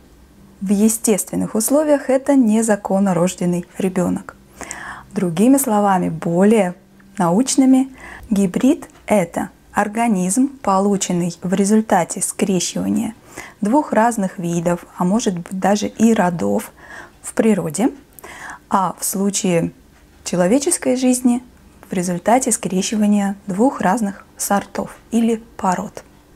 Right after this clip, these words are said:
Я уверена, что сейчас очень многие удивятся, узнав, что гибриды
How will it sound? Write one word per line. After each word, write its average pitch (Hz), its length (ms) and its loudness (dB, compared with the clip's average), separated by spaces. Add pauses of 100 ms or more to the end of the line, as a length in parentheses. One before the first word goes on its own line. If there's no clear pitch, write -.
(240)
Я 226 280 4
уверена, 202 460 2
что 180 240 -2
сейчас 208 480 0
очень 208 400 0
многие 190 500 2
удивятся, 233 800 2 (380)
узнав, 208 640 2
что 190 580 0
гибриды 247 760 2